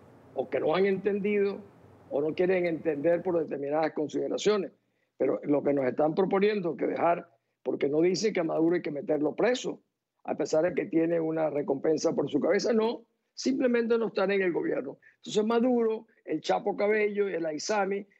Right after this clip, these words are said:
se van a sus casas para ver por televisión lo que suceda en el resto del país. Eso es absolutamente como Alicia en el País de la Maravilla.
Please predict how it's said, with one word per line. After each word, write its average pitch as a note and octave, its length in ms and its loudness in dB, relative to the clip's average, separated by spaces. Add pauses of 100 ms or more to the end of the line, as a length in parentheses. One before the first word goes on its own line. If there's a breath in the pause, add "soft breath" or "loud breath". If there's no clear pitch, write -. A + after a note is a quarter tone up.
se F3 180 2
van E3+ 180 2
a G3 60 0
sus G#3+ 200 -4
casas F#3+ 420 0 (220)
para E3+ 200 4
ver E3+ 180 0
por F#3+ 160 0
televisión F3 600 0
lo F#3+ 100 0
que E3+ 100 -4
suceda E3+ 540 0
en D3+ 140 -2
el C#3 80 -2
resto D3+ 260 0
del D#3 100 2
país. D3+ 300 0 (320 soft breath)
Eso - 240 0
es C4 60 2
absolutamente G#3 600 2
como E3 200 -2
Alicia F3+ 380 0
en G3 60 2
el E3 100 -2
País D#3 240 0
de F3 80 2
la E3 80 -2
Maravilla. D3+ 400 2